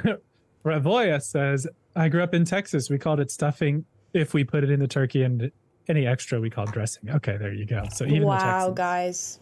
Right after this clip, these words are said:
Speaker 1: are okay with it. One more. Stu-, uh, Lorraine Grubbs weighs in on the stuffing dressing debate.
Speaker 2: Uh-huh.
Speaker 1: "Stuffing is made with white bread and dressing is made with cornbread. I work from home as a resume writer and listen to your channel every day."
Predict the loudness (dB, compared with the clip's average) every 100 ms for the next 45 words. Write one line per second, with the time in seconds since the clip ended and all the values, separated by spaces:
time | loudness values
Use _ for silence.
0 | _ -14 -10 -8 -6 -6 -6 -6 -8 -16
1 | _ 2 4 4 0 0 -2 0 0 2
2 | 4 4 4 4 2 0 -2 0 0 2
3 | 0 -2 -4 0 2 2 0 -2 -2 -4
4 | -4 -6 -6 -4 0 2 0 -2 -6 -4
5 | -4 -6 -2 0 2 2 2 0 0 0
6 | 0 0 0 -2 -2 -2 0 2 0 0
7 | -2 -2 0 -2 -2 -4 -2 0 2 2
8 | -2 -6 0 2 2 0 0 2 2 2
9 | 2 2 0 2 2 2 2 2 0 0
10 | 0 0 0 -2 -4 -2 -2 -4 -6 -6
11 | -8 -6 -6 -4 -2 -2 -4